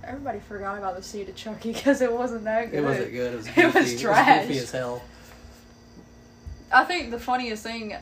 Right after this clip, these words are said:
Speaker 1: I've seen recently to deal with Child's Play is somebody made a, kinda like a remake with lifelike dolls.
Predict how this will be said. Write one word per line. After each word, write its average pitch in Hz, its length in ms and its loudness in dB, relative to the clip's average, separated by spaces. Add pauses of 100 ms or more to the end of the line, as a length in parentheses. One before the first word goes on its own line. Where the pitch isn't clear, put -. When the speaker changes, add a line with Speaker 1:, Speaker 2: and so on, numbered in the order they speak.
Speaker 1:
I've 196 220 0
seen 226 340 -6
recently 214 800 -8
to 208 80 -12
deal 180 280 -4
with 196 100 -6
Child's 214 380 -2
Play 254 400 -4 (460)
is 202 400 -4
somebody 226 760 0 (220)
made 202 540 -4 (140)
a, 185 520 -8 (1300)
kinda 302 220 0
like 285 140 0
a 214 60 0
remake 233 640 -4 (420)
with 202 400 -4 (520)
lifelike 202 540 -2
dolls. 196 560 -2